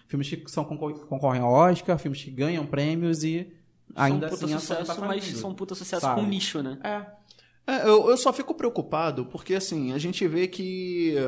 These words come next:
Speaker 3: é, a Marvel, por exemplo, a Marvel é mundialmente conhecida por não dar liberdade aos seus diretores,
Speaker 1: Uhum.
Speaker 3: porque ela já tem ali a formulazinha Marvel dela de sempre de fazer que dá certo. Então, e tá aí, tem um retorno financeiro absurdo. A D C, agora com a Patty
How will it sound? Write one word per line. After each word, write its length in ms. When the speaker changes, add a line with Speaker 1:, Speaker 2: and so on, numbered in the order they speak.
Speaker 3:
é, 160
a 100
Marvel, 380
por 140
exemplo, 340
a 60
Marvel 560
é 180
mundialmente 560
conhecida 460
por 280
não 220
dar 200
liberdade 760
aos 180
seus 160
diretores, 760
Speaker 1:
Uhum. 200
Speaker 3:
porque 200
ela 200
já 80
tem 220
ali 160
a 60
formulazinha 520
Marvel 300
dela 240
de 80
sempre 320
de 40
fazer 280
que 80
dá 100
certo. 400
Então, 600
e 60
tá 160
aí, 220
tem 220
um 40
retorno 280
financeiro 340
absurdo. 460
A 120
D 160
C, 600
agora 340
com 100
a 40
Patty 240